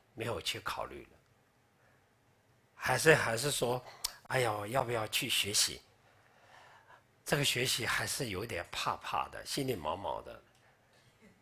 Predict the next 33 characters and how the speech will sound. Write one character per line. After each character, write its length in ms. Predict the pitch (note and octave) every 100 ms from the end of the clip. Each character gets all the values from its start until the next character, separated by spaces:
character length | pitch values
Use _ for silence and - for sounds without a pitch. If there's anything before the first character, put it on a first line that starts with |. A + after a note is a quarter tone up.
| _
我 160 | - C3+
听 240 | - F3
得 100 | C#3
懂， 260 | A#2+ F#2+ G2
听 180 | - C3
不 100 | -
懂， 280 | - A#1+ - _ _ - -
还 220 | - C3 C#3+
是 100 | D#3
听 280 | - E3+
懂 180 | D3+ A#2
了 80 | B2+
以 100 | G#2+
后， 200 | A2 A#2+
就 160 | A#2 A#2
是， 120 | A#2+
还 220 | G2+ A2+
是 200 | B2 C3+
就 140 | B2+
是 80 | B2+
我， 260 | A2 A2 A#2 - - - - - -
呃， 200 | G#2+ G#2
还 160 | -
是 120 | C3+
学 200 | C#3+ A2+
到 160 | G2+ C3
了 80 | G2
什 160 | -
么 60 | G2
样？ 140 | A2 F2+
这 100 | C3+
个 60 |
是 220 | A#2 A2+